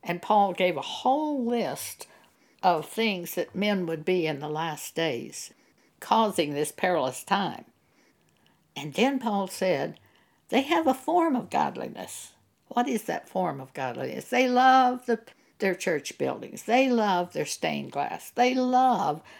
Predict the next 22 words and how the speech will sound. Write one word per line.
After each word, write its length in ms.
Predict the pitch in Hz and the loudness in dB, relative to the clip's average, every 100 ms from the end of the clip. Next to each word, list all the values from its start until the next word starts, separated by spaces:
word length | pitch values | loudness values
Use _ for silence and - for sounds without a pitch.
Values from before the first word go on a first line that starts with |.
| - - | -20 -14
the 120 | - 180 | -4 -4
carved 680 | - - 220 214 185 - | -4 -2 2 2 0 -4
wood 600 | - 202 185 143 - 233 - _ _ _ _ _ _ _ | 0 4 6 6 2 -6 -16 _ _ _ _ _ _ _
of 160 | - 165 | 2 2
the 200 | 160 160 | 0 2
altars 640 | 190 214 220 - 143 143 - | 4 4 2 0 -2 -2 -2
where 140 | 202 180 | 2 2
the 100 | 175 | 2
minister 580 | 170 208 185 - 175 160 | 0 0 -2 -2 -2 -2
speaks 640 | - - 180 143 - - | -4 0 0 0 -10 -10
to 140 | - | -8
the 100 | 160 | -6
group. 400 | 143 156 139 - _ _ _ _ _ _ _ _ _ _ _ _ _ _ _ _ | -2 0 -2 -4 _ _ _ _ _ _ _ _ _ _ _ _ _ _ _ _
But 440 | - 214 226 - - - _ _ _ _ _ - | 6 8 8 4 -6 -16 _ _ _ _ _ -4
they 280 | 160 143 - _ | -2 -2 -8 _
do 220 | - 285 302 | 4 6 6
not 300 | 156 135 - | 2 -4 -2
delight 640 | 139 131 156 233 262 262 | -2 0 2 2 2 0
themselves 640 | 143 131 - 220 226 - | -4 -4 0 2 0 -2
in 140 | 185 | -4
the 100 | 147 | -4
scriptures. 840 | 156 - - 214 - - - - - | -6 -8 -2 -2 -4 -14 -14 -18 -18